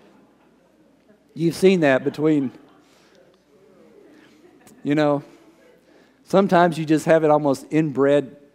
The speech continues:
in you not to like certain people. You know, I wanna say that too. There are some people,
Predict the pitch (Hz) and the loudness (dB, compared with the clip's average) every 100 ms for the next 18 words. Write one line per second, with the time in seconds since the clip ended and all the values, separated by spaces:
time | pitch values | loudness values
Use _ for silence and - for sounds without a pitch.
0 | _ 151 170 160 151 143 135 143 160 127 | _ -2 0 2 2 2 2 -2 -2 -2
1 | 131 139 147 - 147 151 113 143 139 156 | 0 -2 -4 -8 -6 -6 -8 -8 -8 -8
2 | 160 - - 226 254 220 277 214 - 185 | -12 -14 -6 -6 -4 -4 -2 -2 0 0
3 | 170 151 - 165 90 - - - 233 208 | 0 -2 -2 -4 -4 -14 -20 2 2 2
4 | - 208 240 135 123 117 131 | 0 -4 -4 -4 -6 -6 -10